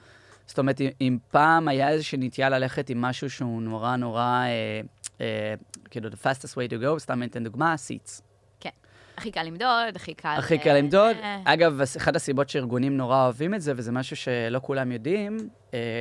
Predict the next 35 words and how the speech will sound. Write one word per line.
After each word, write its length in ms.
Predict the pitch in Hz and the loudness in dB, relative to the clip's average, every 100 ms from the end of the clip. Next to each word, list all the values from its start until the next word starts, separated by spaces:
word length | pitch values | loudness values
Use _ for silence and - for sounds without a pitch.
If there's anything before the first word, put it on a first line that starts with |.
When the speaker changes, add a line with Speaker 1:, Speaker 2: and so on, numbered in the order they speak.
| - | -6
Speaker 1:
זה 120 | 113 | -4
בגלל 140 | 123 | -4
שה-procurement 720 | 160 233 135 - 170 185 151 | -4 -2 -4 -2 -2 -2 -4
מאוד 160 | - - | -8 -10
אוהבים 220 | - - - | -12 -12 -18
את 60 | |
זה. 80 | - _ _ _ _ _ - | -20 _ _ _ _ _ -4
ה-, 260 | 117 113 123 | -4 0 -4
הביירים, 760 | 107 143 196 220 233 254 247 | 4 4 6 4 2 2 -2
זאת 100 | - | -6
אומרת, 200 | 135 127 | -8 -4
אם 120 | 160 190 | -4 -4
את 100 | 147 | -4
עוברת 440 | 123 151 151 - | 0 2 2 -2
ב-enterprise 640 | 127 135 143 131 117 - 127 | -4 -2 -6 -6 -8 -6 -6
sale 40 | |
דרך 180 | 120 - | -6 -8
procurement, 520 | 147 - 247 240 233 - - _ | -8 -4 -4 -2 -4 -10 -20 _
seats, 420 | - 240 269 - | -2 -2 -2 -6
they 80 | - | -8
get 240 | 147 190 | -6 -6
it. 220 | - _ - _ _ | -8 _ -20 _ _
Speaker 2:
כן. 180 | - 165 | -16 -6
Speaker 1:
זה 100 | 139 | -4
predictability, 880 | 139 127 123 - 151 240 226 214 214 _ _ - - | 0 -2 -2 -2 2 4 6 2 0 _ _ -20 -6
הם 120 | 123 | -4
יודעים 180 | 127 151 | -2 0
להגיד, 240 | 147 143 - | 0 -2 0
"אוקיי, 440 | 147 - 180 170 | -2 2 4 4
I'm 40 | 143 | 2
gonna 40 | |
need 380 | 135 131 123 - | -2 -2 -4 -2
twenty 240 | 208 180 - | -2 -2 -4
seats, 320 | 175 165 - | -4 -4 -6
twenty 240 | - 131 | -4 -4